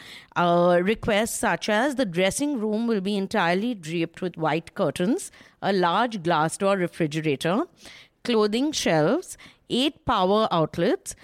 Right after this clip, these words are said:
twelve white handkerchiefs, and, uh, he had a mix of foods also. And everyone was really outraged by this. There was a lot of, there was a flurry of articles which came out, which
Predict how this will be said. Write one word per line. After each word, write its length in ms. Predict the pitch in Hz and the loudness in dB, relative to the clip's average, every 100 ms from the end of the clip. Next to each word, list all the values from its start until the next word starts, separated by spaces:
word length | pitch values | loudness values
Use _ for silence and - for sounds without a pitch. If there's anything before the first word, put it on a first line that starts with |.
| - _ | -20 _
twelve 340 | - 240 285 247 | -2 0 0 0
white 340 | 196 190 - | 0 0 -2
handkerchiefs, 1000 | - 170 151 127 - 175 349 - - - - _ | -4 -4 -4 -6 0 0 0 -2 -10 -12 -18 _
and, 580 | 196 202 208 226 247 233 | -2 0 2 2 2 0
uh, 460 | - 190 185 185 185 - | 0 2 4 4 2 0
he 240 | 190 247 | -2 0
had 240 | 220 226 247 | 2 2 2
a 100 | 330 | 2
mix 600 | 208 214 269 _ - 285 | 2 0 -2 _ -6 0
of 260 | 262 269 | 2 2
foods 640 | - - - 302 285 240 208 | 0 -12 -2 2 2 2 0
also. 340 | 202 160 190 170 | 2 2 -2 -4
And 240 | - 269 - | -2 -4 -2
everyone 500 | 240 226 294 320 311 | -2 2 2 2 2
was 240 | 285 233 175 | 2 0 0
really 220 | 233 240 | 2 2
outraged 600 | 220 160 - 185 185 151 | 2 0 -2 0 0 -2
by 140 | 156 143 | -2 -2
this. 240 | 131 90 | -2 -8
There 160 | - 180 | -2 0
was 160 | 185 185 - _ _ - | 2 -2 -8 _ _ -2
a 80 | 214 | 0
lot 380 | 202 220 233 | 2 2 2
of, 160 | 233 196 | 2 0
there 100 | 196 | 0
was 100 | 202 | 0
a 60 | 214 | -2
flurry 540 | - 208 170 180 214 | -4 -2 0 0 0
of 120 | 190 - | 0 0
articles 600 | 156 - 147 151 135 151 | -2 -2 -2 0 0 -2
which 220 | 147 - | -6 -2
came 180 | 156 131 | -4 -2
out, 220 | 165 - | -4 -2
which 180 | 202 | -4